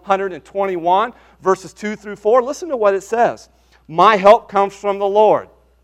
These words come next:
We ought to pause and just ask ourselves, where does my help come from?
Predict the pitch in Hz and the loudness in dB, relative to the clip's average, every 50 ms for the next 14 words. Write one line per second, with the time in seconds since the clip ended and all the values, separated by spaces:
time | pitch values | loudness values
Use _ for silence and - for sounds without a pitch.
0 | _ _ _ _ _ _ _ _ _ _ _ _ _ - 185 202 175 151 - - | _ _ _ _ _ _ _ _ _ _ _ _ _ -10 -6 -4 -4 -4 -4 -2
1 | - 160 170 170 156 160 139 160 175 160 - 175 180 185 - 175 147 - - 147 | 2 2 4 2 2 -2 -10 -14 -14 -12 -8 -6 -8 -8 -8 -12 -20 -16 -14 -14
2 | 131 147 226 294 277 269 208 - - 120 110 104 117 104 - _ _ 113 95 87 | -12 -10 -10 -10 -8 -10 -12 -12 -12 -16 -16 -16 -16 -18 -20 _ _ -20 -20 -20
3 | _ _ 87 62 | _ _ -20 -20